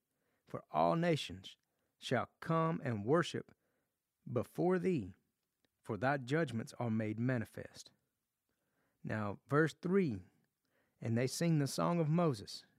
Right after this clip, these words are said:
I just mentioned that. It's Deuteronomy chapter thirty-two. You can get the, the title of the song in the last verse of Deuteronomy chapter thirty-one.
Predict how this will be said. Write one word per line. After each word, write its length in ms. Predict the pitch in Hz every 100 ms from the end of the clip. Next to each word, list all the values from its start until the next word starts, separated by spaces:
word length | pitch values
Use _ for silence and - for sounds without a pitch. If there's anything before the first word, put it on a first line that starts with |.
| _ _
I 120 | -
just 340 | 104 147 156 -
mentioned 360 | 202 - 113
that. 120 | 95 92
It's 120 | -
Deuteronomy 640 | 131 160 180 180 185 180
chapter 340 | - 170 156 135
thirty-two. 680 | - 147 156 151 143 98 98 _ _ _ _ -
You 120 | 117
can 120 | 120
get 220 | 127 -
the, 140 | 113 98 117 -
the 160 | 107
title 580 | - - 160 156 123 135 _ _ _ _ -
of 140 | 123 117
the 80 | 117
song 500 | 113 104 104 117 117 -
in 200 | 123 107
the 80 | 92
last 420 | 104 139 147 -
verse 480 | 143 147 120 - - _ _ _
of 260 | - 113 113
Deuteronomy 520 | 127 127 123 113 117
chapter 300 | - 123 -
thirty-one. 640 | - 123 120 120 101 87